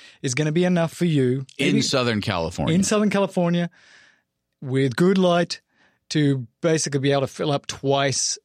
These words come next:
Speaker 1: a week, fully discharged, five hundred miles a week. So that just gives you a ballpark.
Speaker 2: That's pretty good. And what, what,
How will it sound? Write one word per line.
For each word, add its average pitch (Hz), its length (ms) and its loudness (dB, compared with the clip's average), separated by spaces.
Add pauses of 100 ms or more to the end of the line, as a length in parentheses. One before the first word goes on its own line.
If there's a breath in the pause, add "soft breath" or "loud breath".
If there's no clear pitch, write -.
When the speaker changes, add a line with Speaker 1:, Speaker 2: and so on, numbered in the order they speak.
(140)
Speaker 1:
a 156 60 4
week, 135 360 0
fully 165 460 2
discharged, 135 560 0
five 147 180 0
hundred 135 140 -2
miles 131 240 0
a 123 60 -6
week. 123 220 -2 (280 loud breath)
So 165 140 2
that 240 120 2
just 247 140 -2
gives 190 180 2
you 185 260 2 (120)
a 147 100 0
ballpark. 131 680 -2 (320)
Speaker 2:
That's 135 120 -4
pretty 170 200 -2
good. 180 120 2
And 135 120 2
what, 160 200 2
what, 165 160 0